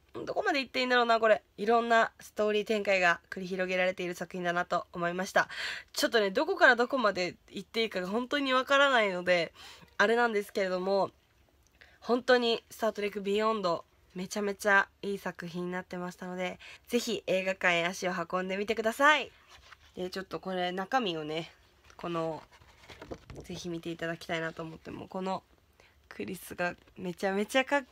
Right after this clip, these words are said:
こいいんですよ。本当にもう、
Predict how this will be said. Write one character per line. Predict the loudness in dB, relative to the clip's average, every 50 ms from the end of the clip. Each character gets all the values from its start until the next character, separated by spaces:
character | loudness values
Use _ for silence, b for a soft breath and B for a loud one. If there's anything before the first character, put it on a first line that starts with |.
| -8 -6
こ | -4 -2
い | 0 0
い |
ん | -2 -2
で | -4 -4
す | -6 -4 -6
よ。 | -4 -4 -4 -4 -6 -8 -10 -12 -16 _ B B B B B B B
本 | B -4 -2 0 0 -2 -4
当 | -2 2 2 2
に | 2 2 0 2 2 0 0 -2 -6 -12
も | -8 -4 -2 0 0 0 0 0 0 0 0 0 0 -2
う、 | -4